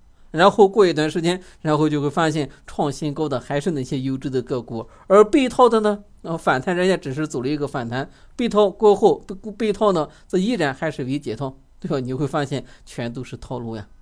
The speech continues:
所以说市场还是一个，既然资金不等更便宜的价格去接，就像刚才提到来看，呃，可能抱团方向它会进入一段是高位一个震荡或者分歧啊，但是至少有一点吧，人家里面的资金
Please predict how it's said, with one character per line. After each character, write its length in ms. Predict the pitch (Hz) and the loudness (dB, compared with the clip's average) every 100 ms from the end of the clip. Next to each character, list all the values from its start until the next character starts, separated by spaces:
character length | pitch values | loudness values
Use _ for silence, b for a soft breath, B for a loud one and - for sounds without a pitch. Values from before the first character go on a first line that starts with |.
| - | -2
所 140 | 208 | 2
以 60 | 208 | 4
说 120 | 214 | 4
市 180 | 220 220 | 0 -4
场 180 | 147 120 | -4 -4
还 160 | 165 | -4
是 120 | 185 | -4
一 100 | 151 | -4
个， 220 | 135 107 b b - | -4 -6 b b -6
既 120 | 226 | 0
然 160 | 190 202 | 2 0
资 120 | 214 | -2
金 160 | 190 202 | -4 -4
不 120 | 240 | -4
等 180 | - 120 | -4 -4
更 220 | - 160 | -4 -6
便 180 | 131 160 | -2 0
宜 60 | 180 | 0
的 100 | 135 | -2
价 200 | 160 147 | -4 -4
格 120 | 151 | -6
去 160 | 135 120 | -8 -10
接， 320 | - 165 170 B - | -4 -2 -2 B -12
就 200 | 151 123 | -10 -8
像 240 | - 123 | -6 -6
刚 140 | 120 127 | -6 -6
才 100 | 127 | -8
提 160 | - | -8
到 140 | 127 120 | -4 -4
来 160 | 113 | -6
看， 240 | 117 110 - b b b | -8 -10 -12 b b b
呃， 180 | 147 135 | -8 -4
可 140 | 185 | 2
能 120 | 202 | 2
抱 160 | 269 196 | 4 2
团 160 | 190 208 | 2 2
方 200 | 233 214 | 0 0
向 180 | 202 - | -2 -2
它 140 | 180 | -2
会 100 | 185 | -2
进 200 | 165 156 | -4 -4
入 80 | 139 | -4
一 40 | |
段 240 | 156 135 123 | -2 -4 -4
是 200 | 139 123 | -10 -6
高 140 | 165 | -4
位 120 | 156 | -2
一 80 | 139 | -2
个 140 | 143 | -4
震 180 | 135 160 | -4 -4
荡 120 | 135 | -4
或 120 | 120 143 | -6 -6
者 80 | |
分 180 | 143 147 | -6 -8
歧 300 | 143 147 151 - | -8 -8 -8 -12
啊， 180 | 135 131 | -12 -4
但 140 | 151 | -4
是 100 | 151 | -4
至 140 | 147 160 | -6 -6
少 140 | 143 | -4
有 60 | 117 | -4
一 100 | 143 | -4
点 240 | 147 101 | -4 -4
吧， 160 | 123 120 b b | -6 -8 b b
人 160 | 151 185 | -2 4
家 100 | 214 | 4
里 140 | 151 | 2
面 160 | 131 214 | 0 0
的 80 | 151 | 0
资 160 | - | -4
金 220 | 180 202 | -4 -4